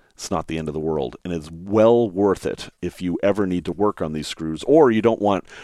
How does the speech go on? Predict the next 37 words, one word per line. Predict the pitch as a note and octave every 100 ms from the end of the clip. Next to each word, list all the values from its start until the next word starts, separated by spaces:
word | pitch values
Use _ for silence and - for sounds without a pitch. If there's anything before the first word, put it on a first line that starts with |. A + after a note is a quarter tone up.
| - -
rusty | E2+ B2+ - A2+
water | F2+ F2+ A#2 G2
stains | D#2+ - E2 D#2 D#2+
dripping | D#2+ F#2+ F#2 F2+
down | F2
the | D2
side | - D#2+ D2+
of | C#2
your | C#2
van. | D#2 C#2 B1 - - -
So | - F#2+
definitely | C3+ B2+ G2+
consider | F2 E2 F2+ C#2+ C2
that. | C2 - _ _ _ _ - - - - - - - _ _ _ _ _ _
If | D#3 F3+
you | G#3+ A3
have | E3 C3+ B2+ A#2
the | A#2+ A2
option | A#2 - - C#2+ D2 G2
of | F#2
doing | G2+ G2 F#2
a | F2
nut | E2+ E2+ A2+ - A2
and | G2+ F2
bolt | A2 F2+ D#2 - -
versus | F#2 D#2 A2+ A2 G#2 E2+ -
a | F2+ E2+
screw, | - - - - C#3 F2+ A#1 G#2+ _ _ -
and | C3
we | C#3
have | F3+ -
to, | C#3 - _
I | C3
know | A#2
terminology | F2+ C#3+ C#3+ A#2+ G2 F2
is | - _
tricky. | - F#2 D#2+ -